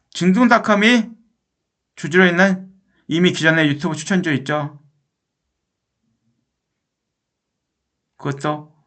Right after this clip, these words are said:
확인해 보시기 바랍니다. 제가 이것도 답을 안 드리겠습니다. 제가 답을 다 드려버리면 구독자님들이 공부가 안 되기 때문에 징둥닷컴의 주주인, 일대 주주인 유튜브 추천주 이미 있습니다.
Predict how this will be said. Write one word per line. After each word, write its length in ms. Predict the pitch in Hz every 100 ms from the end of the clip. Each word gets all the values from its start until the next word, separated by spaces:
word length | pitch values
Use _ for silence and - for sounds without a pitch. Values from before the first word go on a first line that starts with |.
| _
확인해 260 | 185 190
보시기 180 | 160 147
바랍니다. 340 | 123 113 104 - -
제가 240 | - 175 165
이것도 260 | 165 185
답을 200 | 180 160
안 120 | 135
드리겠습니다. 600 | 131 127 120 117 107 107 - _ _ -
제가 180 | - 196
답을 240 | 180 180
다 100 | 185
드려버리면 800 | 185 151 165 160 147 143 170 170 - _ _ _
구독자님들이 560 | - - 175 151 139 151
공부가 300 | 147 151 151
안 80 | 131
되기 120 | 135
때문에 420 | 135 107 104 104 - _ _ _ _ _ _ _ _ _ _ _ _ _ _ -
징둥닷컴의 560 | 175 208 202 185 196
주주인, 640 | 190 165 180 180 202 185 - _ _ _ -
일대 240 | 139 185
주주인 540 | 160 143 160 127 107 - _ _ _ _
유튜브 300 | 147 143 180
추천주 320 | 151 - 190
이미 180 | 151 147
있습니다. 520 | 135 123 113 110 107